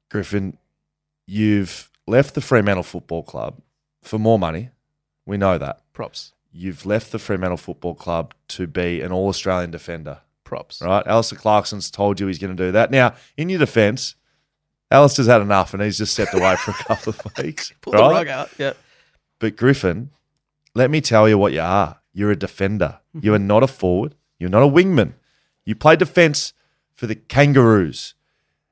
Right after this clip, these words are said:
Speaker 1: You've got plenty of opportunities to spoil, right?
Speaker 2: Absolutely. Ball goes down there a fair
Speaker 1: Your
Speaker 2: bit.
Speaker 1: team's shit,
Speaker 2: Mm.
Speaker 1: right? It's not as shit as West Coast, but it's pretty shit.
Speaker 2: Mm.
Speaker 1: It's down there a lot. Get your fist,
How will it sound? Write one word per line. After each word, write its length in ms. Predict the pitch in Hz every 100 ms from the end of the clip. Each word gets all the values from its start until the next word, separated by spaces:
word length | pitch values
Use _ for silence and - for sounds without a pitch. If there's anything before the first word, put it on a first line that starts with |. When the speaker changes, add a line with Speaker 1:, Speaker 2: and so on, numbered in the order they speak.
| _ _ -
Speaker 1:
You've 160 | 127
got 240 | - 175 -
plenty 240 | 220 226
of 80 | 220
opportunities 500 | 196 - 170 165 147
to 100 | 127
spoil, 560 | - 131 120 90 - _ _ _ _ _ _
right? 240 | 107 131 - _
Speaker 2:
Absolutely. 420 | 190 - 139 131
Ball 180 | 160 170
goes 180 | 151 135
down 160 | 135 127
there 120 | 120
a 40 |
fair 160 | - 117
Speaker 1:
Your 80 | 113
Speaker 2:
bit. 40 |
Speaker 1:
team's 260 | 101 165 170
shit, 300 | - 127 - _ -
Speaker 2:
Mm. 160 | 143 120 -
Speaker 1:
right? 200 | 123 143
It's 100 | -
not 80 | 170
as 80 | 170
shit 160 | 180
as 100 | 160
West 220 | 143 139
Coast, 240 | 135 143 -
but 80 | 117
it's 80 | -
pretty 200 | 156 131
shit. 360 | - 104 - -
Speaker 2:
Mm. 200 | 196 139 _ _ _
Speaker 1:
It's 180 | - -
down 220 | - 139
there 140 | 156 139
a 80 | 127
lot. 320 | 113 - _ _ _ _ _ _ _ _
Get 200 | - 156
your 80 | 165
fist, 560 | - 170 190 - -